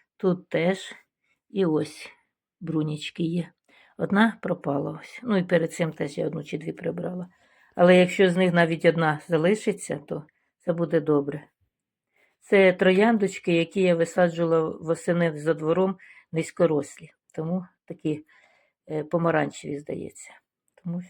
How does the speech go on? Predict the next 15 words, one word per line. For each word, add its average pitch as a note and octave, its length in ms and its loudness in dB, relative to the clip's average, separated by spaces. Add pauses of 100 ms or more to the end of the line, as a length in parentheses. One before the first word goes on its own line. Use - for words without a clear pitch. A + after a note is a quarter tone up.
будемо F3+ 280 -2
сподіватися, D#3+ 640 -2
що - 200 -12 (640)
буде D#3 180 4
все D#3 220 0
добре. D3 380 2 (180)
А - 40 -14
от F#3+ 200 -10
що - 260 -2
з F3+ 60 -2
бальзамінами F#3+ 800 2
не D#3+ 120 2
так, E3 260 -4
не F#3 160 4
знаю. D3+ 440 0